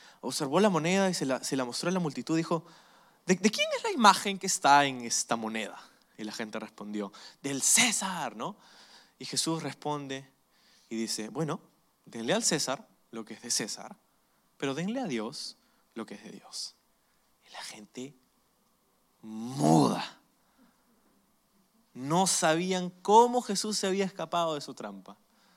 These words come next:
Una palabra muy sabia, porque verdaderamente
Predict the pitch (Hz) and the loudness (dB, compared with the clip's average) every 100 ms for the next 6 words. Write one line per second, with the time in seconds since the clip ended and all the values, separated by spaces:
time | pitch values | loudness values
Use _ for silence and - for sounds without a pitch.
0 | _ _ _ _ _ _ _ _ 135 131 | _ _ _ _ _ _ _ _ -14 -4
1 | 127 139 135 123 117 - 349 285 143 127 | 4 4 4 -2 -4 -2 -2 -2 -4 -6
2 | 117 120 113 110 110 120 123 113 156 170 | -8 -6 -6 -4 -4 -2 -2 -4 -6 -6
3 | 120 151 | -8 -10